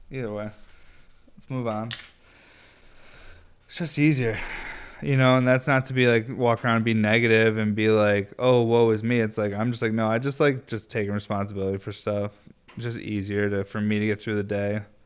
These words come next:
'Cause if I'm sitting there and trying to blame someone, I'm gonna get all wrapped up in my head, like, overthinking shit and be like, "Did they do that 'cause they didn't like me? Or they don't care? They don't respect me?"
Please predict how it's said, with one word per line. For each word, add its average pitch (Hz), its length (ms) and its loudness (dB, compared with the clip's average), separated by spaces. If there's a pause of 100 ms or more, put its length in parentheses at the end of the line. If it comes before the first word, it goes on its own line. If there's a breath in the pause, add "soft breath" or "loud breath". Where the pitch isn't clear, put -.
(280 soft breath)
'Cause - 120 -12
if 120 120 -4
I'm 127 180 2
sitting 120 260 -4
there 123 140 -2
and 123 80 -2
trying 123 180 -2
to 110 60 0
blame 110 340 -4
someone, 120 380 -4
I'm 110 100 -4
gonna 110 180 -2
get 110 140 -4
all 104 180 -2
wrapped 104 360 -4
up 110 120 -6
in 110 120 -6
my 104 140 -4
head, 107 280 -6
like, 101 120 -8
overthinking 101 600 -8
shit 104 220 -6
and 104 160 -6
be 104 60 -6
like, 101 180 -10 (340 loud breath)
"Did 110 120 -18
they 127 120 -8
do 123 200 -6
that 160 180 -2
'cause 131 140 -10
they 127 100 -2
didn't 120 300 -4
like 127 260 -10
me? 170 220 -4 (200)
Or 117 60 -12
they 120 140 -6
don't 139 240 -8
care? 139 340 -6
They 123 60 -6
don't 135 180 -8
respect 120 480 -10
me?" 175 180 -6